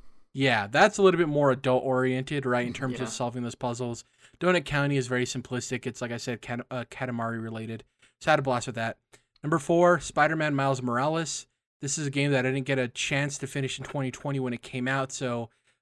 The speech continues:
Speaker 1: by the time twenty twenty-one came around, that's when I actually finished the game, like, the narrative and everything. Um, obviously, great game. We had our criticisms of it. Um,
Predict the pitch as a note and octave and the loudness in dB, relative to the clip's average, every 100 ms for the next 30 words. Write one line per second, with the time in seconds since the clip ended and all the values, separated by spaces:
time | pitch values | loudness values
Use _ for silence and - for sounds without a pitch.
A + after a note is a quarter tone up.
0 | - C3+ C3 D3 C#3 - C#3+ B2+ - C3 | -6 -6 -2 -2 -2 -2 -6 -6 -6 -4
1 | B2+ C#3 B2+ C3+ C3 B2+ B2 B2 B2 B2 | 0 0 -2 -4 -4 -4 -4 -4 -2 -4
2 | A#2+ A#2 - A#2+ A2+ A#2 B2 A2 B2 B2 | -4 -6 -6 -6 -6 -6 -10 -8 -6 -6
3 | - C#3+ C#3 C#3+ C#3+ A#2+ - A#2+ A#2 A#2+ | -6 -6 -4 -4 -6 -14 -8 -6 -4 -2
4 | B2 B2+ C3 C3+ C#3+ D#3+ F3+ _ _ _ | -4 -4 -4 -6 -6 -8 -10 _ _ _
5 | _ - - B2 A#2+ A#2+ A#2 A2+ - A#2 | _ -20 -10 -6 -4 -4 -4 -6 -10 -8
6 | A#2+ A2+ B2+ A#2 - C3 A#2+ C3 B2 B2 | -6 -4 -4 -6 -2 -2 0 -2 -2 -2
7 | A#2+ A#2 A#2+ A#2 - B2 A2+ B2 A#2+ A#2 | -2 -2 -2 -4 -6 -8 -6 -8 -8 -6
8 | A#2 A2 A#2 - _ _ _ - B2 B2 | -6 -4 -6 -8 _ _ _ -12 -6 -2
9 | A#2+ A#2 A2+ | -2 -4 -6